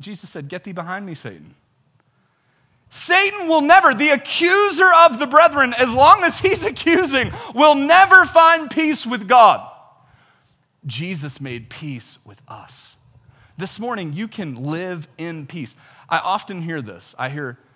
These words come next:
"Pastor Matt, I just don't have peace about this situation.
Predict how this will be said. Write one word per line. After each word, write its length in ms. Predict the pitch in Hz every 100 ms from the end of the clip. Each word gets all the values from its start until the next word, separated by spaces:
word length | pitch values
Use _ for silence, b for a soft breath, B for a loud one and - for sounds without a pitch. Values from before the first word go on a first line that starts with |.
| _ _
"Pastor 260 | - 165 175
Matt, 160 | 147
I 40 | 117
just 300 | 120 151 -
don't 180 | 123 113
have 260 | 107 92
peace 400 | _ 113 98 - 147 -
about 340 | 107 107 101
this 120 | 104
situation. 680 | - - - 98 92 - 98